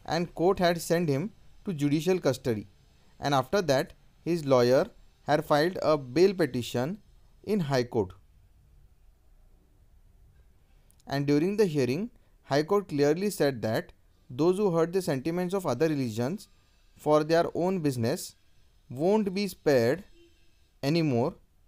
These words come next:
from now. And Madhya Pradesh High Court has kept the decision of this Munwar Farooqui safe, and still now any decision has not been given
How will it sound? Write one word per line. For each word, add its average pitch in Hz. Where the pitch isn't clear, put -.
from 156
now. 104
And 156
Madhya 151
Pradesh 196
High 147
Court 131
has 139
kept 165
the 202
decision 147
of 147
this 202
Munwar 156
Farooqui 131
safe, -
and 147
still 202
now 175
any 143
decision 165
has 143
not 147
been 175
given 131